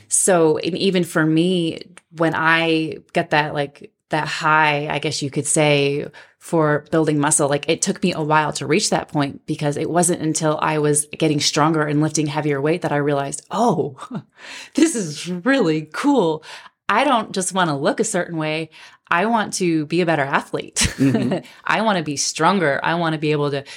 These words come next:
Speaker 1: to do push-ups and chin-ups." Whereas before, I couldn't have cared less. All I wanted was a tiny waist and a, a nice booty. <laughs>
Speaker 2: Yeah. And, and that's really that exciting part is when you start to transition, and this goes into more goal setting,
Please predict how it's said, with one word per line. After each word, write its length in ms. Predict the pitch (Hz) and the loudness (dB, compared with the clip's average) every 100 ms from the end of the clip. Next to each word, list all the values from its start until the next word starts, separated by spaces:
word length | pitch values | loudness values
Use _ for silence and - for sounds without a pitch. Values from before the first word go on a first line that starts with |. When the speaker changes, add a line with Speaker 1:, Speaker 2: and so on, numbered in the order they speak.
| - | -10
Speaker 1:
to 80 | 151 | 0
do 120 | 220 | 0
push-ups 460 | 226 202 175 147 156 | 2 0 2 0 -2
and 100 | 151 | -2
chin-ups." 380 | 196 170 165 - - 196 | 0 0 -2 -8 -6 0
Whereas 240 | 196 170 | 2 2
before, 400 | 175 226 226 220 | 0 2 0 0
I 80 | 226 | -8
couldn't 220 | - 349 | -4 0
have 100 | 311 | 0
cared 220 | 269 285 285 | 0 -2 2
less. 260 | 330 285 - - - | 0 0 -8 -18 -8
All 200 | 240 302 | -4 0
I 140 | 320 | 2
wanted 420 | 311 294 294 262 | 2 2 2 0
was 180 | 262 254 - | -2 -4 -4
a 100 | 233 | -4
tiny 720 | - 214 240 254 247 240 214 - _ _ _ | -4 -4 0 0 0 -2 -8 -16 _ _ _
waist 560 | 170 175 202 233 - 214 | -4 0 0 0 -2 -2
and 140 | 202 | -2
a, 220 | 180 - - | -2 -4 -6
a 80 | |
nice 280 | 185 190 208 | -2 -2 0
booty. 360 | 196 220 - 202 | 0 -2 -2 -4
<laughs> 60 | - - 120 | -6 -8 0
Speaker 2:
Yeah. 340 | 131 151 120 - - - | 2 2 -2 -10 -16 -2
And, 140 | 190 180 | 2 4
and 180 | 175 | 4
that's 240 | 185 208 170 | 4 2 2
really 220 | 156 156 | 4 6
that 240 | 147 143 | 4 4
exciting 560 | 151 - 127 156 185 - | 2 0 0 2 0 -4
part 400 | - 107 110 - | -2 0 0 2
is 240 | 113 107 | 0 2
when 140 | 117 131 | 2 4
you 100 | 127 | 2
start 260 | 127 123 117 | 2 0 0
to 60 | |
transition, 800 | - - 117 107 110 104 - 107 | -6 -4 0 0 -2 -2 -2 0
and 140 | 107 113 | 2 2
this 140 | 143 | 0
goes 260 | - 123 110 | 2 2 2
into 220 | 104 107 | -2 -2
more 280 | 107 104 104 | -2 -2 -4
goal 300 | 113 104 104 | -6 -6 -6
setting, 460 | - 104 104 104 | -6 -4 -4 -6